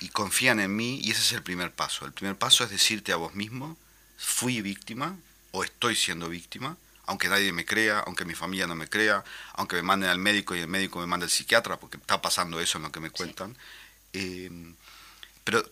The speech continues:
Speaker 1: pero te quiero, te lo quiero contar a vos, porque hasta que no te escuché no me había dado cuenta. Entonces, no solo es un honor y una gran responsabilidad, sino que me has desbordado. Y como me has desbordado, dije, "Tenemos que hacer algo con esto". Entonces, creé, creé, estamos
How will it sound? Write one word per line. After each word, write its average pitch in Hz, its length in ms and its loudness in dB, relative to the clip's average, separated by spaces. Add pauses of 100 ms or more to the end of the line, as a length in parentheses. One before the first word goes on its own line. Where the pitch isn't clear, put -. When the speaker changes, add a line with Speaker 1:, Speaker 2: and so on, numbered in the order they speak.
Speaker 1:
pero 110 160 2
te 104 100 -2
quiero, 143 180 4
te - 120 -4
lo 117 100 0
quiero 143 160 4
contar 123 280 6
a 113 40 6
vos, 143 180 2 (680)
porque 98 200 2
hasta 98 160 4
que - 160 -2
no 127 180 2
te - 120 -2
escuché 139 500 4
no 110 200 0
me 107 80 2
había 104 140 4
dado 104 200 4
cuenta. 98 340 0
Entonces, 117 400 2 (100)
no 139 180 2
solo 170 240 6
es - 140 4
un 113 100 2
honor 113 420 8 (100)
y 95 140 -6
una 95 160 0
gran 101 220 4
responsabilidad, 92 680 2
sino 110 260 2
que - 140 2
me 107 100 4
has 120 100 6
desbordado. 95 680 6 (580)
Y - 100 -6
como 92 260 0
me 101 160 6
has 143 100 6
desbordado, 131 440 8
dije, 107 200 2
"Tenemos 101 260 0
que - 60 4
hacer 82 180 0
algo 78 220 -2
con - 140 -8
esto". - 260 -12
Entonces, 127 440 2 (680)
creé, 117 540 8 (100)
creé, 78 360 -2 (760)
estamos 131 420 8